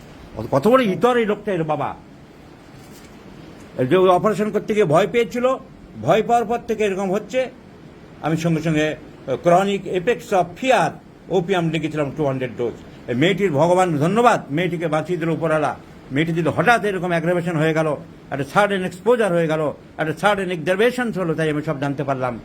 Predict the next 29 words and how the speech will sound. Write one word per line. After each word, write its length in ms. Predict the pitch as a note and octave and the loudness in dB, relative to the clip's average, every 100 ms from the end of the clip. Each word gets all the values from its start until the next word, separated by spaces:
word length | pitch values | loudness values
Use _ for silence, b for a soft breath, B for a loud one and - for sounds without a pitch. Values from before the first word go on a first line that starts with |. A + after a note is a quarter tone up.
| - - | -16 -12
আমার 180 | C3 C3+ | -4 -2
ওষুধ 260 | B2 D3+ | -2 -2
এখন 180 | A#2+ B2+ | -2 -4
ন্যাট্টা 320 | A#2 B2+ - | -6 -6 -4
মিউর 220 | B2+ A2+ A2 | -4 -2 -2
হবে। 180 | G2 F2 - - - - - - - - - | -4 -8 -12 -18 -20 -20 -20 -20 -20 -20 -8
সবাই 160 | A2+ C3 | 0 2
দেখুন, 380 | B2+ E3 A#3 A#2+ E2+ - - - - | 4 4 4 2 -8 -18 -20 -20 -6
সমাজে 260 | D3+ D3+ D3+ | -2 2 2
মেয়েদের 360 | D3 F3+ F3+ | 2 2 2
বিয়ে 140 | D#3 F3+ | 4 4
দেওয়ার 200 | F#3 D#3+ | 2 2
জন্য 220 | F3 E3+ | 0 0
যেন 160 | F3 E3 | 0 2
গরল, 400 | D3 G3 G3+ A2+ - - - | 4 4 4 -2 -10 -20 -4
মেয়ে 180 | B2 F3 | 0 2
যেন 200 | G3+ G#3 | 2 0
বিষ। 460 | D#3+ A#3+ A#3+ - - - - - - - - - - | 2 2 2 -2 -12 -20 -20 -20 -20 -20 -20 -20 -6
এটা 120 | F3 | 0
মেয়েটা 220 | G3+ A3+ | 2 2
দেখতে 260 | G#3 A#3 B3 | 2 0 0
সুন্দরী, 400 | G#3+ B3+ B3+ G#3+ | -2 2 4 4
ভালো 260 | F3 B3 C4 | 2 4 2
মেয়ে, 280 | G#3 C3 - - - - | 2 -2 -4 -16 -20 -8
ওর 120 | F3+ | -4
কি 60 | G#3+ | -2
পাত্রের 360 | F3 F3 G#3 A3+ | 0 -2 2 2
অভাব 260 | A3 C4 | 4 2
হবে? 240 | C4+ B3 | 2 0